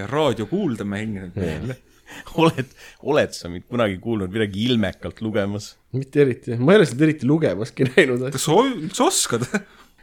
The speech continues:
Speaker 3: Kuulake nüüd tähelepanelikult ja siis, äh, ma ei tea, siis vaatame, kuidas me selle valiku teeme. Nii, esimene lugu on pealkirjaga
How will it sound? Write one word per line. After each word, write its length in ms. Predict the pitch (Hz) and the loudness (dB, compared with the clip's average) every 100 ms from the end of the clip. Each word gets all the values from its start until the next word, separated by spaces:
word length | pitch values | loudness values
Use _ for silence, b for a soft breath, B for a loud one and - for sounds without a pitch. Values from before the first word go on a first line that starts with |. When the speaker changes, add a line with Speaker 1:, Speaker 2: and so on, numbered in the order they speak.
| b b b - | b b b -2
Speaker 3:
Kuulake 420 | 151 123 - 98 | 2 2 0 -4
nüüd 160 | 98 - | -4 -2
tähelepanelikult 1040 | 147 123 92 147 151 104 - 98 - - | 0 0 2 2 2 0 -4 -10 -10 -8
ja 160 | 95 90 90 85 76 _ _ _ - - | -4 -2 -2 -4 -6 _ _ _ -20 -20
siis, 280 | - 95 - 104 | -18 -14 -8 -4
äh, 400 | 95 90 87 92 _ _ _ - | -2 -2 -4 -8 _ _ _ -6
ma 80 | |
ei 20 | 101 | -2
tea, 140 | 92 | -2
siis 160 | - 101 | -4 -4
vaatame, 320 | 113 104 92 | -4 -4 -6
kuidas 220 | 101 101 92 | -4 -6 -6
me 60 | |
selle 200 | 87 92 | -8 -4
valiku 340 | 101 120 - 85 | 0 0 -2 -8
teeme. 300 | 90 85 82 - _ - - | -6 -6 -8 -12 _ -20 -6
Nii, 240 | 107 117 92 _ _ _ _ - | -2 0 -2 _ _ _ _ -2
esimene 540 | 135 165 139 107 107 101 | 0 2 2 2 2 0
lugu 340 | 127 170 117 101 98 _ _ | 0 0 -2 -2 -6 _ _
on 160 | 98 95 | -8 -4
pealkirjaga 720 | 127 123 98 92 101 101 95 | 2 2 2 0 0 0 0